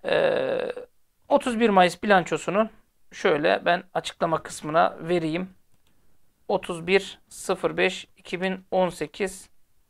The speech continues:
bilanço kap açıklaması. Bu arada bunda herhangi bir yanlış yapamıyorsunuz. Cezaevine atılırsınız. Ya S P K var, se-, e, Serbest Piyasa Kurumu. Seni öttürürler.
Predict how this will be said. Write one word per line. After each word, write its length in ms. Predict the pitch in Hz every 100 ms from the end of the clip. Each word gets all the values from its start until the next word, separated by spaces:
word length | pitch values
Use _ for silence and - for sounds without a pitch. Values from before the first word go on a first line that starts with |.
| _ _ _ _ _ _
bilanço 1160 | 175 175 180 185 190 180 165 - - 175 180 196 _ _ - _ _ _ _ _ _ _ _ _ _ _ _
kap 360 | - 185 - - - _ - _ _
açıklaması. 680 | 160 - - 147 135 - 147 - _ _ _ _
Bu 100 | 180
arada 240 | 185 190
bunda 280 | 180 190 196
herhangi 380 | 170 175 185 185
bir 40 |
yanlış 320 | 190 190 185 190
yapamıyorsunuz. 640 | 185 214 208 214 294 - -
Cezaevine 440 | 175 180 196 180
atılırsınız. 640 | 156 151 139 - 131 - - _ _ _ _
Ya 60 | -
S 180 | -
P 180 | 147 170
K 140 | 165 185
var, 100 | 165
se-, 400 | - 151 143 143
e, 40 |
Serbest 400 | 139 147 151 -
Piyasa 260 | 147 143 139
Kurumu. 260 | 185 269 - _ _ _
Seni 240 | - 156
öttürürler. 880 | - 160 - - 165 170 165 139 -